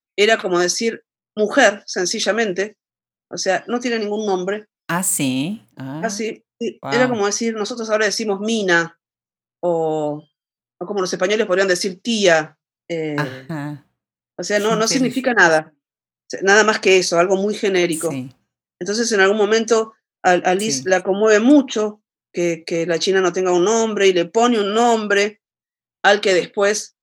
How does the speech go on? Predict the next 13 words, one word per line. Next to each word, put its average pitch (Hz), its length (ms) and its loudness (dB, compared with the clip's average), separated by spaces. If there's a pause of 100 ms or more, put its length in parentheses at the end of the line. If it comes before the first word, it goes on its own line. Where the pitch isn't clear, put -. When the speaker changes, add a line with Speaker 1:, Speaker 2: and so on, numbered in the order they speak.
(460)
Speaker 1:
la 160 100 -2
china 202 260 0
le 180 100 6
va 170 60 6
a - 20 8
ir 180 80 6
agregando 170 420 4
otros 185 640 0
según 165 640 0
su 165 200 -6
devenir, 165 460 4 (1040)
eh, 156 420 0
biográfico 190 960 0